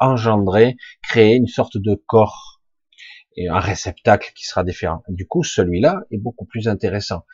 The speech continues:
Il peut pratiquement voyager partout. Pas partout, presque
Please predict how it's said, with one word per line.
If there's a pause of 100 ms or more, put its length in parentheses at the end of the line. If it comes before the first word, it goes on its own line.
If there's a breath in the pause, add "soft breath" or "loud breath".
(140 soft breath)
Il
peut
pratiquement
voyager
partout. (580)
Pas
partout, (400)
presque